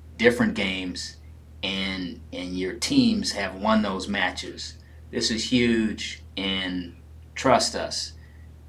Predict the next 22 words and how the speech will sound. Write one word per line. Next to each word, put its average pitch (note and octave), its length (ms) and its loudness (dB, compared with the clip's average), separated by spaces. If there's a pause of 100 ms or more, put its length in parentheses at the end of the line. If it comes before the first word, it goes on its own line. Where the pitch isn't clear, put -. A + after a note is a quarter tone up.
(140)
we A#2+ 200 4
will A#2 180 6
have A2+ 300 10
it G#2+ 120 -4
covered A2+ 360 4
for A#2 240 4
you. A2 380 4 (160)
I'm F#2+ 120 -6
sure A2+ 380 2
Xavier G#2+ 520 2
will G#2 140 -4
be G2+ 220 0
all G2+ 280 8
over G#2 280 2
it. G2+ 240 0 (520)
This C#3 280 6
is A#2+ 200 2
huge. A#2 360 8
It's C3 160 6
a C3+ 60 10
milestone, C3+ 840 8
right? A#3 380 4